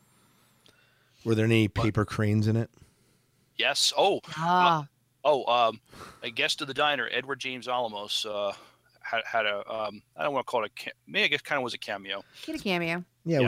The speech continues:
Speaker 2: Yeah.
Speaker 1: he, he was in the
Speaker 2: But,
Speaker 1: or-,
Speaker 2: uh, yeah.
Speaker 1: he, he was in the original, right?
Speaker 2: Uh,
Speaker 3: Yep.
Speaker 2: he w-, so he was, and so he, they, they, uh, uh, Gosling's character was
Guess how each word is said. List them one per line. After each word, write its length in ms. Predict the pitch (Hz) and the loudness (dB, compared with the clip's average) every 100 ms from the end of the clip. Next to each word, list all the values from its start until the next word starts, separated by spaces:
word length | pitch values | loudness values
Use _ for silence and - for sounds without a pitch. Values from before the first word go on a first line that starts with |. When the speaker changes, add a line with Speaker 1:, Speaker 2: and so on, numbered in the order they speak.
| 160 | 4
Speaker 2:
Yeah. 100 | 156 | 6
Speaker 1:
he, 40 | |
he 80 | 175 | 6
was 140 | 160 | 6
in 80 | 127 | 6
the 60 | 98 | 6
Speaker 2:
But, 100 | 104 | 4
Speaker 1:
or-, 40 | 113 | 2
Speaker 2:
uh, 20 | |
yeah. 140 | 117 147 | 0 0
Speaker 1:
he, 100 | - | 4
he 80 | 160 | 4
was 100 | 156 | 6
in 80 | 120 | 6
the 100 | 101 | 6
original, 440 | 120 175 101 73 | 4 0 -2 -4
right? 280 | 73 90 - - - _ _ _ _ _ _ - | -8 -8 -10 -16 -20 _ _ _ _ _ _ -6
Speaker 2:
Uh, 40 | 185 | -2
Speaker 3:
Yep. 140 | 190 | -2
Speaker 2:
he 80 | 117 | -2
w-, 160 | 117 - _ _ | -14 -18 _ _
so 300 | - 117 110 | -4 -2 -2
he 160 | - 117 117 117 _ - | -4 -8 -10 -20 _ -4
was, 440 | 139 156 - - - | 0 2 2 0 -2
and 80 | 104 | -2
so 240 | 120 113 - - - - _ | 0 0 -2 -16 -20 -20 _
he, 140 | 127 | -6
they, 140 | - 123 | -2 0
they, 160 | 123 127 - _ - 123 | 0 -2 -4 _ -12 -2
uh, 240 | 113 110 120 - | 0 0 0 0
uh, 220 | 113 107 | 0 0
Gosling's 420 | - 143 - 127 - | 0 0 0 -4 -4
character 380 | 120 113 - 117 | -2 -2 -4 -10
was 560 | 107 104 - - - | -8 -6 -4 -4 -6